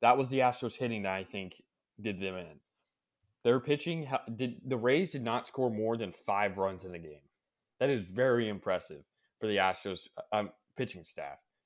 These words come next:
It was the Astros hitting that couldn't get it done, and I think that goes back to the pitching of the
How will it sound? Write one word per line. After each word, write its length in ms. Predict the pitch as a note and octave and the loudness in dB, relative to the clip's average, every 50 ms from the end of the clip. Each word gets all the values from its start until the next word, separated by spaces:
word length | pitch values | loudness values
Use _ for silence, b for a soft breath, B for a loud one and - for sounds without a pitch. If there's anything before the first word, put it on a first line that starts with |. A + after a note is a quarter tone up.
| _ _ _ _ _ _ _ | _ _ _ _ _ _ _
It 100 | A#2 A#2 | 0 2
was 180 | B2 C#3 C3+ | 4 2 2
the 100 | A#2 A#2 | 4 2
Astros 340 | A2+ A#2 A#2+ - C3 A2+ - | 2 2 2 0 -4 -6 -4
hitting 240 | - C#3+ D#3+ E3 D#3 | -2 -2 -2 0 0
that 120 | A#2+ G2+ - | -2 -4 -4
couldn't 160 | G#2+ G2+ G2+ | -4 -4 -2
get 120 | G#2 G#2+ | -2 -2
it 100 | A2 F#2+ | -4 -4
done, 200 | G#2+ A#2 B2+ A2 | -2 -4 -4 -4
and 100 | F#2 F2+ | -4 -6
I 100 | F2+ F#2 | -8 -8
think 140 | F#2 G#2 G2+ | -8 -6 -4
that 120 | G2+ F#2+ E2 | -4 -4 -2
goes 200 | G2+ G#2 G2+ - | -4 -4 -4 -4
back 340 | - E2+ E2 F2+ - - | -6 -4 -4 -4 -6 -6
to 60 | - G#2 | -8 -8
the 80 | F#2 | -8
pitching 500 | - - - C3+ B2+ - - G#2 G2+ F#2+ | -8 -4 -4 -4 -4 -4 -6 -8 -8 -8
of 280 | D#2+ - F#2 F#2 F2+ F2+ | -8 -8 -8 -8 -8 -8
the 180 | G2 F#2 F#2 | -8 -8 -8